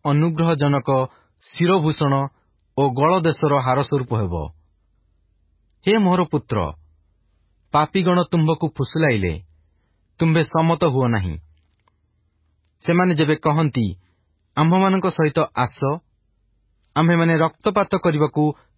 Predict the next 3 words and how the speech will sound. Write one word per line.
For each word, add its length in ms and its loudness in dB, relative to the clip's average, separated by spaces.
ଛକି 360 -4
ବସୁ, 320 -2
ନିର୍ଦ୍ଦୋଷମାନଙ୍କୁ 880 0